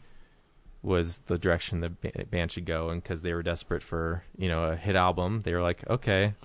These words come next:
we'll play these songs." He's responsible for stuff like If You Leave Me Now and Hard to Say I'm Sorry. Um, so, you know, throughout the eighties, that was a bit of like, uh,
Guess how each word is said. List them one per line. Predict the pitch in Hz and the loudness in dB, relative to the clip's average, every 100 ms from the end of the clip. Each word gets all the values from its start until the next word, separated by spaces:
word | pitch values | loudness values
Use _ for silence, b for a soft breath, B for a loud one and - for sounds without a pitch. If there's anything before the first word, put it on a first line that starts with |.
| - | -14
we'll | - 95 | -6 -2
play | - 95 | 2 2
these | 87 85 | 2 0
songs." | - 85 87 92 - b b b b b b | 0 2 2 -2 -8 b b b b b b
He's | 175 139 | 6 8
responsible | 131 - 107 95 95 | 6 8 6 6 2
for | 92 | 0
stuff | - 92 - | 2 2 4
like | 82 - | 2 2
If | 90 | -2
You | 87 | 2
Leave | 87 87 | 2 2
Me | 87 | 2
Now | 82 82 80 80 80 | 2 2 4 2 2
and | 80 80 82 - b b b b | 0 0 -2 -6 b b b b
Hard | - 90 | 2 2
to | 87 | 4
Say | - 82 | 2 0
I'm | 80 | 0
Sorry. | 82 80 80 80 82 - b b b b b - | 2 2 2 2 -2 -4 b b b b b -4
Um, | 78 76 73 76 85 _ _ - | -4 -2 -4 -6 -8 _ _ -14
so, | - 87 80 80 80 - | -4 0 0 0 -4 -6
you | 90 | -4
know, | 82 | -4
throughout | - 90 82 | 0 0 0
the | 80 | 0
eighties, | 82 85 82 80 | 0 0 0 -2
that | 82 | -2
was | 82 | -2
a | 82 | -4
bit | 80 | -2
of | 82 82 | -2 -2
like, | 85 80 - - - - - _ - - | -4 -4 -6 -14 -20 -20 -20 _ -16 -8
uh, | 76 - 57 | -6 -4 -6